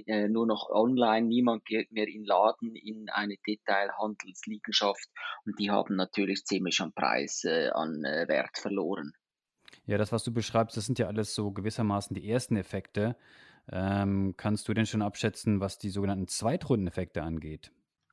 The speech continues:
Speaker 1: Ja, sehr guter Punkt.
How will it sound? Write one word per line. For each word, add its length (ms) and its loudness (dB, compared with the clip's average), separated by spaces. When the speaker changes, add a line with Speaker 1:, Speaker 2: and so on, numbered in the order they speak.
Speaker 1:
Ja, 600 8
sehr 300 2
guter 360 0
Punkt. 540 0